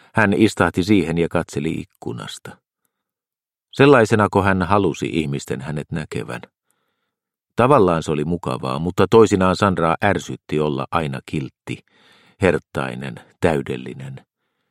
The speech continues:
Hänessä oli paljon sellaista, mistä sen paremmin hänen kaverinsa kuin työtoverinsakaan eivät tienneet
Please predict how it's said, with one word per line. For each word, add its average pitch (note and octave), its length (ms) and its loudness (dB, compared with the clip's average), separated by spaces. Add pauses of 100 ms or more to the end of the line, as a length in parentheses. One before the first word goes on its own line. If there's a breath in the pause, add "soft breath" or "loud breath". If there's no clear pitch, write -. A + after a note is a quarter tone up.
(440)
Hänessä A#2+ 340 2
oli G#2+ 140 6
paljon A2 360 2
sellaista, D#2 520 -2
mistä E2+ 280 -2
sen F2+ 180 0
paremmin E2+ 380 0
hänen E2+ 240 -2
kaverinsa D#2+ 560 -2
kuin E2+ 240 0
työtoverinsakaan C#2 920 -2
eivät D2 320 -6
tienneet D2+ 400 -4